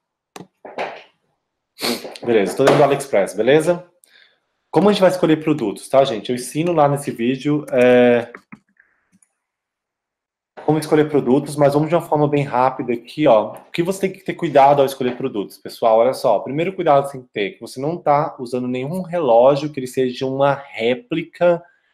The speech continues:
de algum, algo original, beleza? Fornecedores, como escolher? Olha só,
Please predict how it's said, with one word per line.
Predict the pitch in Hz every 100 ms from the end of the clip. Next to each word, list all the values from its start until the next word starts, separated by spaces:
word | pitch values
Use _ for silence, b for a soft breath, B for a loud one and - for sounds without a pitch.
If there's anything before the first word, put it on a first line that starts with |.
| b
de | 110 139
algum, | 135 127 120 151 151 - 127 135
algo | 131 135 147 143
original, | 135 131 156 135 98 92
beleza? | 98 107 147 165 190 185 _ _ _ _ -
Fornecedores, | 139 156 160 156 110 98
como | - 151
escolher? | 147 151 113
Olha | 113
só, | 113 101